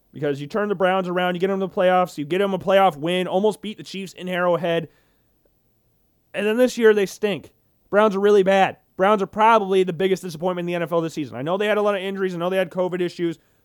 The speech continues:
They're the biggest disappointment in the N F L this year. With expectations how high they were and how complete they were supposed to be, this team was supposed to be good.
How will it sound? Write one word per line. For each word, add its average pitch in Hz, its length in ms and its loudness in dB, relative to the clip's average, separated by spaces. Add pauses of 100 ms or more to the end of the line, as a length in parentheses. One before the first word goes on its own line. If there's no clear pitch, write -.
(340)
They're 226 300 4
the 254 100 4
biggest 220 300 4
disappointment 175 400 -8
in 160 40 -8
the 156 100 -6
N 151 80 -2
F 139 120 -6
L 131 120 -2
this - 180 -12
year. - 180 -20 (600)
With 175 120 -4
expectations 240 560 2
how 190 180 0
high 170 280 0
they 220 160 4
were 190 340 2
and 180 80 -4
how 175 160 0
complete 202 520 -6
they 214 100 6
were 208 100 4
supposed 190 380 -2
to 180 60 -8
be, 165 360 -6 (400)
this 226 240 4
team 220 220 -6
was 208 100 -2
supposed 196 300 -2
to 175 40 -12
be 165 120 -6
good. 139 300 -6